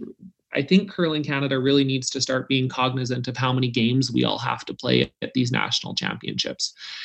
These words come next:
They, they get longer and longer every year. There's more teams, there's more games.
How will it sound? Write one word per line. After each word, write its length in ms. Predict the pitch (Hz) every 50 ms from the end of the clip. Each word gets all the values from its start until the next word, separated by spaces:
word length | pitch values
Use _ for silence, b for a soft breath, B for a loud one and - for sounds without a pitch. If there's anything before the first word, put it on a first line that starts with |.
| B B B
They, 120 | 131 135 -
they 120 | 143 143
get 160 | 139 139 -
longer 380 | 143 147 143 147 151 143 143 147
and 100 | 143 143
longer 320 | 135 131 135 139 135 135
every 320 | 131 135 127 131 131 127 131
year. 300 | 151 170 180 180 175 160
There's 280 | 147 139 135 131 -
more 160 | 135 127 123 123
teams, 440 | - - 170 165 160 160 160 143
there's 240 | 135 131 127 120 117
more 160 | 120 123 123
games. 580 | 117 117 139 139 143 139 143 143 143 143 -